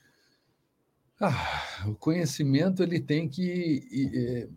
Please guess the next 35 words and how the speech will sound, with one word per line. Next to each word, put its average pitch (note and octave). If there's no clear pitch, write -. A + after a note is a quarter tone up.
é, B2
subindo D3
degrau C3+
a F3
degrau D3+
na D#3
vida, -
né? A2+
Então, C#3
Jesus, C3+
por D#3+
exemplo, G#2+
ele, C3
ele C#3
falava A#2+
assim: G#2+
"Há B2
muitas F3
moradas E3+
na C3+
casa B2+
do A#2+
meu A#2
pai." A2
Ele G#3
tinha C#4
que -
falar F#3
alegoricamente, C#3+
porque -
se G3
ele G#3
falasse E3+
assim, C3
ó, G#2